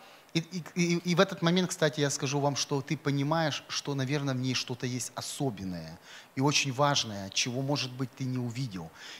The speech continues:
И тебе нужно углубиться в это слово и изучить его,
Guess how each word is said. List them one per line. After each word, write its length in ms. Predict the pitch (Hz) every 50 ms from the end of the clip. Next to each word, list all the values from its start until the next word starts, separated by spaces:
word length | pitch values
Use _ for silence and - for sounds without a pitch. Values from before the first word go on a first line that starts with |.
| -
И 60 | -
тебе 220 | - - 160 170 180
нужно 420 | 175 175 165 147 147 151 143 139 - - - -
углубиться 580 | - 165 135 143 151 147 135 190 202 - - 196
в 20 |
это 160 | 196 196 208
слово 480 | 190 - - 156 139 131 127 127 135 147 - - - - - - -
и 220 | 165 156 147 147
изучить 540 | 131 120 135 135 - - - 175 151 123 -
его, 300 | 117 101 95 92 95 95